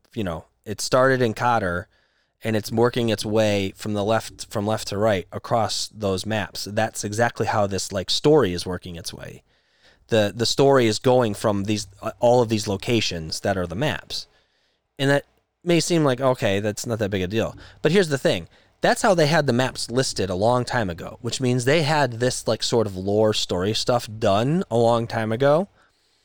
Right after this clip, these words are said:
And it's something they've been working on. And to me, that's kind of encouraged. That's very encouraging that they've got this that polished and this sort of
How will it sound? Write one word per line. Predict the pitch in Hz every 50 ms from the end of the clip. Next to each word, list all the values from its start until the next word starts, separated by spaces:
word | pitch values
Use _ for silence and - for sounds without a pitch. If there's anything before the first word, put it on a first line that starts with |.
| _ _ _ _ _ _ _ _ _
And | - 135 131
it's | 127 120 -
something | - 147 131 131 135 131
they've | 127 123 120
been | 123 120 113
working | 107 104 113 - 156 143
on. | 147 147 156 165 - _
And | - 131 127 120
to | - 135
me, | 147 185 214
that's | 185 180 160 -
kind | - - 170 160
of | 156 135
encouraged. | 117 107 - - 120 107 101 95 92
That's | 120 127 -
very | - - 151 156 160 160 143
encouraging | 113 107 - 104 98 101 104 104 131 135 139 135 120
that | 120 107 98 -
they've | - 110 110 110 101 104 - -
got | - 110 110 - - -
this | 107 104 110 110 107 - - -
that | 98 98 98 101 101 98 - -
polished | - - 110 98 90 82 80 80 - - - - - - _ _ _ _ _ _ _ _ _ -
and | 107 110 107
this | 107 110 110
sort | - - - 127 110 104 101
of | 101 95 92 92 95